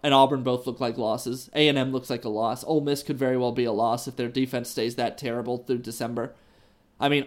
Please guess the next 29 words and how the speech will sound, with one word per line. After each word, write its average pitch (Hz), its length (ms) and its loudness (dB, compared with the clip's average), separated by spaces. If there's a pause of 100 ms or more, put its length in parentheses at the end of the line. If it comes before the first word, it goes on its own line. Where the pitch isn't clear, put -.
Arkansas, 196 600 8
I'm 185 100 4
not 180 180 4
ready 180 200 4
to 165 80 -4
say 185 160 4
they're 175 120 2
gonna 175 180 0
lose 175 260 4
to, 185 260 6
and 135 140 -2
I 147 160 4
don't 165 160 4
think 151 180 0
South 135 300 4
Carolina's 127 500 0
all 127 120 2
that 131 240 2
good. 143 220 2
I 127 160 -2
could 120 240 -6 (360)
put 151 160 -4
that 127 180 0
as 113 180 -2
a, 107 120 -2
like, 107 280 -4
as 139 140 -6
a 113 60 -10
push. - 500 -8